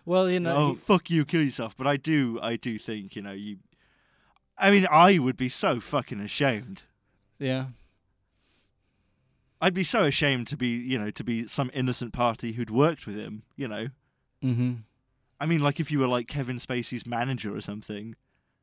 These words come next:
Speaker 2: God, I mean, I imagine it'd be so hard to ever work again.
Speaker 1: Yeah, I s-, yeah, I
Speaker 2: And I'm not,
Speaker 1: imagine
Speaker 2: I'm not
Speaker 1: so.
Speaker 2: saying the manager or anything knew what was going on. I mean, probably, but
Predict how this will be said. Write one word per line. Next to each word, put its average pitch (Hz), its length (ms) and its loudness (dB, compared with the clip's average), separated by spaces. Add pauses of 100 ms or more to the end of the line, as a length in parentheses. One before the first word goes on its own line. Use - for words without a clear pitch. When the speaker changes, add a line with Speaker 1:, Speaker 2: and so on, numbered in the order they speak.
(420)
Speaker 2:
God, 127 420 -2
I 117 60 -6
mean, 127 160 -4
I 127 60 -2
imagine 131 260 -2
it'd 117 60 -12
be 120 80 -6
so 139 200 -4
hard 127 240 -2
to 185 140 -6
ever 127 160 -6
work 127 240 -2
again. 113 420 -10 (260)
Speaker 1:
Yeah, 120 260 -4
I 110 40 -4
s-, - 140 -10
yeah, 113 180 -4
I 107 40 -6
Speaker 2:
And - 20 -2
I'm 156 60 0
not, 185 80 4
Speaker 1:
imagine 202 160 2
Speaker 2:
I'm 185 80 6
not 208 120 4
Speaker 1:
so. 214 80 0
Speaker 2:
saying 185 200 4
the 165 80 2
manager 151 440 2
or 143 40 2
anything 139 340 -4
knew 135 200 2
what 131 100 -2
was 117 100 -10
going 120 260 -6
on. 117 200 -6
I - 60 -12
mean, 113 400 -10
probably, 120 580 -6
but 117 280 -10